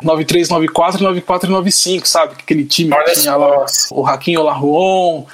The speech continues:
Speaker 1: né?
Speaker 2: Sim.
Speaker 1: E ele também aí, como técnico, foi indicado pro, pro Hall da Fama. Eu achei bem legal, assim, né? Porque,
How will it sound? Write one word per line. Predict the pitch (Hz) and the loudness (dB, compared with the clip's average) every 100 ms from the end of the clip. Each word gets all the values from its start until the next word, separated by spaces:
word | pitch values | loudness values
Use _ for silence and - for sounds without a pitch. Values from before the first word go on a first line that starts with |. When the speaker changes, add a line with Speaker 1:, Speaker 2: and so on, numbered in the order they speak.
| - _ 151 | -20 _ -2
Speaker 1:
né? | 151 | 0
Speaker 2:
Sim. | 135 | 2
Speaker 1:
E | 131 131 | 0 2
ele | 170 190 | 2 2
também | 226 233 214 220 | 0 0 0 2
aí, | 208 180 185 | 0 0 -2
como | - 180 175 | -4 -2 -4
técnico, | - 175 175 185 - 185 - - - | -2 -2 0 -2 0 -2 -4 -20 -14
foi | - 175 175 175 180 175 180 | -4 0 2 2 0 -2 -2
indicado | 170 165 - 165 165 | -2 -2 0 0 -2
pro, | - 170 165 165 156 | -2 0 2 -2 -2
pro | 170 160 | -2 0
Hall | 165 | 2
da | 165 | 0
Fama. | 160 170 165 | -2 -2 2
Eu | 160 | 0
achei | 160 - 190 190 | 2 2 0 0
bem | 160 196 220 | -2 0 2
legal, | 247 185 202 180 | 2 2 2 0
assim, | 143 - - 151 | -2 -4 -4 -8
né? | 147 151 | -6 -6
Porque, | - 170 - 220 | -4 -4 0 0